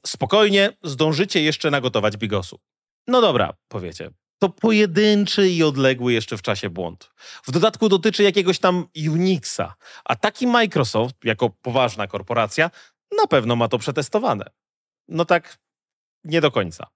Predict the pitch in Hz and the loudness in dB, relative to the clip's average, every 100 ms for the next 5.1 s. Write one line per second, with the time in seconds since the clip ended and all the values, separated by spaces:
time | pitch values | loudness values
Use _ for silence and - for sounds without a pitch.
0 | _ _ - - - 165 160 240 285 311 | _ _ -18 -16 -6 -4 0 2 2 4
1 | 294 254 - 180 160 190 185 180 156 - | 4 2 0 -2 0 0 0 -2 -2 -2
2 | 127 123 120 127 127 135 156 143 - 98 | -4 -4 -4 -4 -6 -2 -2 -2 -4 -4
3 | - - - - - 135 165 160 139 123 | -6 -16 -20 -16 -8 0 0 0 -2 -2
4 | 113 98 95 92 - 98 107 165 190 170 | -4 -8 -10 -12 -10 -8 -4 0 2 2